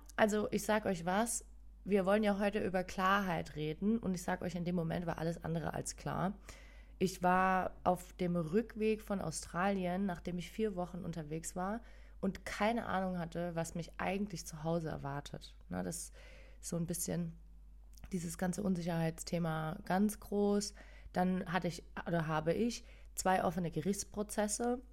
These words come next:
die, zu denen ich zurückgekommen bin.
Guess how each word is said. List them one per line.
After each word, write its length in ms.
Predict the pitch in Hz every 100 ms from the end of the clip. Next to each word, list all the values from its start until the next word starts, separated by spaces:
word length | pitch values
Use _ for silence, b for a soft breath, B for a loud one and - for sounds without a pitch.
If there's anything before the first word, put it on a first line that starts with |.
| -
die, 600 | 180 196 196 190 190 185 - -
zu 100 | -
denen 220 | 196 202 202
ich 160 | 208
zurückgekommen 840 | 220 214 220 - 202 - 208 208
bin. 320 | 208 220 233